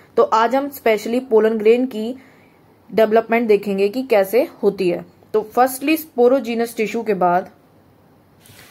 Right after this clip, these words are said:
so sporogenous tissue में division होने के बाद हमारे पास सबसे पहले क्या आता है,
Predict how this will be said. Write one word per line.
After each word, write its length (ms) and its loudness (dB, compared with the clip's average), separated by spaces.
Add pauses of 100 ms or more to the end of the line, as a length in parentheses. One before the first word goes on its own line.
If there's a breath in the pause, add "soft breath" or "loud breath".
(480 soft breath)
so 220 4
sporogenous 800 0
tissue 280 0
में 160 2
division 480 -2
होने 220 0
के 120 -2
बाद 220 2
हमारे 260 -2
पास 180 -2
सबसे 260 -4
पहले 240 0
क्या 220 -2
आता 180 -2
है, 200 -2